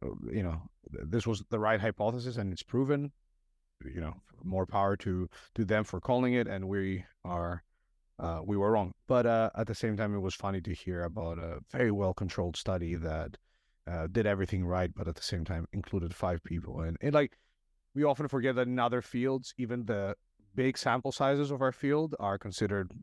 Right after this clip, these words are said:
you know, somewhat laughable, uh, when we talk about, you know, twelve and twenty people. And when you are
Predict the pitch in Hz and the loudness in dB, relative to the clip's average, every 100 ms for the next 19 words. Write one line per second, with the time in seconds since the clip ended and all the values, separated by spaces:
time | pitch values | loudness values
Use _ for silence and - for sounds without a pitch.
0 | - 85 87 95 90 95 101 107 135 156 | -6 -4 -4 -4 -2 4 4 4 0 -2
1 | - _ _ _ - 92 85 90 98 90 | -6 _ _ _ -6 -2 0 0 0 0
2 | 101 92 95 92 92 101 117 107 107 98 | 2 2 2 0 -2 0 4 4 4 2
3 | 95 101 - 110 110 113 110 123 131 139 | -2 -4 -4 -2 0 0 0 0 -2 -4
4 | _ 139 143 85 85 - 98 - _ _ | _ -10 -8 -6 -6 -8 -10 -12 _ _
5 | _ - 117 113 110 104 110 104 104 101 | _ -6 0 2 2 0 2 4 2 2
6 | 101 104 | 0 -4